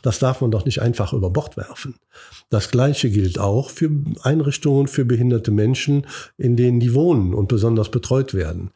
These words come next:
Jetzt lebt unser Sohn seit zehn Jahren in der Wohnstätte von der Lebenshilfe.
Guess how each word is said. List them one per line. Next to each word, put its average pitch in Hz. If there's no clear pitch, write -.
Jetzt -
lebt 131
unser 120
Sohn 120
seit 120
zehn 117
Jahren 117
in 131
der 110
Wohnstätte 117
von 107
der 98
Lebenshilfe. 127